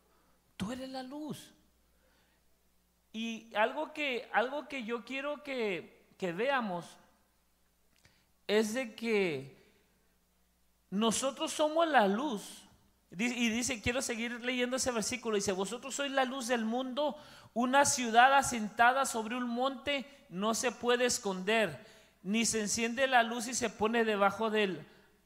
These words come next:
almud, sino sobre el candelero y alumbra a todos los que están en la casa". Dice: "Así alumbre vuestra luz delante de los hombres,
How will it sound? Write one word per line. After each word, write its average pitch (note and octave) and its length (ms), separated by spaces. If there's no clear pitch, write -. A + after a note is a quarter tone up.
almud, G#3+ 460
sino G#3 340
sobre G3 280
el F#3 100
candelero F3+ 720
y A#3+ 80
alumbra A#3 920
a F3+ 220
todos A3+ 300
los A3 160
que - 80
están G3 320
en G#3 120
la F#3 140
casa". C#3+ 420
Dice: F3 320
"Así F#3+ 240
alumbre A#3 420
vuestra A3 420
luz A3 240
delante A3 460
de A3+ 100
los G3 240
hombres, C4+ 520